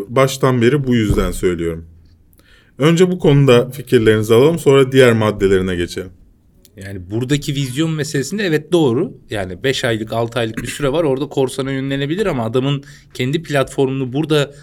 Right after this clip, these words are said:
Speaker 2: sinema salonuna sokmaması nasıl bir kayıptır? Çok emin olduğum bir kayıp değil. Yani onu ben sinemada izlemeliyim. Artık sinema daha çok evde tükettiğimiz bir şey haline dönüşmeye başladığı için söylüyorum bunu.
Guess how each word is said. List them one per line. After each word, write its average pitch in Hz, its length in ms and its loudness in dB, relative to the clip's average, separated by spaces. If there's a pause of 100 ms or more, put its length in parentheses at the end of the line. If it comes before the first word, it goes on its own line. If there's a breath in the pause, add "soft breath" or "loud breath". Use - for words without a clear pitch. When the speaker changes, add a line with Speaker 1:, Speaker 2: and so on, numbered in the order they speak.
(140)
Speaker 2:
sinema 165 400 -2
salonuna 117 400 -2
sokmaması 127 840 -2 (500 loud breath)
nasıl 160 260 -2
bir 139 60 -4
kayıptır? 123 400 -2
Çok 160 220 -6
emin 165 380 -4 (200)
olduğum 143 340 -2
bir 147 60 -4
kayıp 165 340 -2
değil. 135 200 0
Yani 107 360 -2 (480 soft breath)
onu 139 220 0
ben 147 140 2
sinemada 143 440 -2
izlemeliyim. 127 420 -4
Artık 156 280 -2
sinema 151 520 -2
daha 135 220 -2
çok - 160 -4 (720 soft breath)
evde 123 320 2
tükettiğimiz 117 600 -6
bir 110 40 -8
şey 117 160 -2
haline 107 260 -4
dönüşmeye 110 600 -4
başladığı 110 360 -6
için 104 220 -8
söylüyorum 82 560 -8
bunu. 131 220 -12